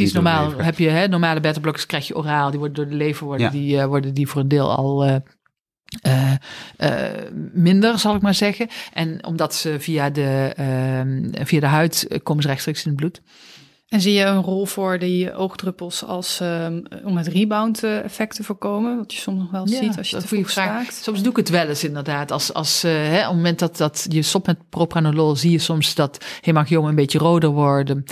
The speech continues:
Speaker 2: Soms ook een beetje dikker worden. Soms groeien ze ook echt wel weer een beetje. Eh, en als dat, eh, de kleur onacceptabel is, dan kiezen we wel eens om timolol erbij te geven. Alhoewel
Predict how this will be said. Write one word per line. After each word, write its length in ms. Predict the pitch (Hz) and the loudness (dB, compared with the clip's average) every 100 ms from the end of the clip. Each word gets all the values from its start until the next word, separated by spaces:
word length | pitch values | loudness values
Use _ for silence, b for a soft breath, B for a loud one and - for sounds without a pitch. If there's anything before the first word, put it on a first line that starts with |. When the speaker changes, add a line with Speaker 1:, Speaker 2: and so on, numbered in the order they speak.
| B B | B B
Speaker 2:
Soms 200 | 220 175 | 0 0
ook 80 | |
een 60 | 151 | -2
beetje 200 | 139 139 | -6 -4
dikker 200 | 143 147 | -4 -4
worden. 180 | 165 175 | -6 -4
Soms 160 | 214 | -4
groeien 240 | - 220 202 | -2 0 2
ze 80 | - | 0
ook 100 | - | -4
echt 200 | - - | -8 -4
wel 140 | 143 | -2
weer 220 | 131 127 | -2 -2
een 100 | 131 | -4
beetje. 420 | 131 123 131 214 226 B B B | -2 -4 -6 -8 -8 B B B
Eh, 580 | - 151 143 139 135 - | 0 2 4 2 -2 -2
en 100 | 156 | 0
als 220 | 156 151 - | 2 0 0
dat, 220 | 147 - | -2 0
eh, 140 | - 139 139 139 - 139 | -2 0 0 -2 -2 -4
de 100 | 147 139 | -4 2
kleur 300 | 190 208 185 | 4 4 4
onacceptabel 680 | 156 139 170 - 165 180 | 0 0 -2 -2 0 2
is, 100 | 180 | 0
dan 140 | 170 156 | 0 2
kiezen 260 | 196 170 | 2 4
we 60 | 170 | 4
wel 100 | 156 | 4
eens 140 | 147 | 4
om 100 | 156 | 0
timolol 420 | - 165 147 139 | 2 0 2 -2
erbij 340 | 139 135 139 185 | -2 0 0 0
te 120 | 190 | -2
geven. 460 | - 175 170 165 180 B B B | -2 0 0 -4 -12 B B B
Alhoewel 680 | 143 143 143 147 147 143 | 0 2 4 4 4 2